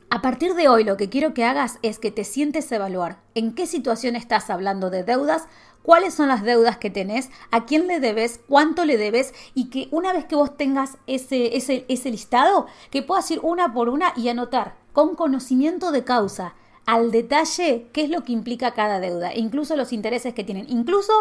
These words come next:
con aquellas deudas que vas pagando mes a mes dentro de la fecha de vencimiento, que sepas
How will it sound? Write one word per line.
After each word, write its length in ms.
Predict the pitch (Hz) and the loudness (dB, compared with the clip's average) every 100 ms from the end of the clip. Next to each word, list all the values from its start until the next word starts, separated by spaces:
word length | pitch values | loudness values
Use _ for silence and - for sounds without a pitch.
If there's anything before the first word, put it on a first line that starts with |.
| 427 - - - | 0 -8 -20 -2
con 160 | 247 | 0
aquellas 400 | 254 349 339 339 | 0 -2 -2 2
deudas 320 | 285 320 349 | 2 4 2
que 140 | - 247 | 2 0
vas 140 | 277 | 0
pagando 420 | - 254 277 285 | 0 0 2 2
mes 200 | 254 269 | 0 -2
a 100 | 269 | -2
mes 260 | 240 294 320 - - - | 0 0 -2 -10 -20 -10
dentro 480 | 196 247 403 269 214 | 0 4 4 4 2
de 100 | 196 | 2
la 140 | 190 | 0
fecha 260 | 190 240 247 | 0 0 2
de 80 | 214 | 2
vencimiento, 720 | 196 185 214 311 214 180 175 | 0 -2 2 4 2 -2 -4
que 140 | 240 | -4
sepas 680 | 233 - 392 - 220 247 - | -2 0 0 4 4 4 -2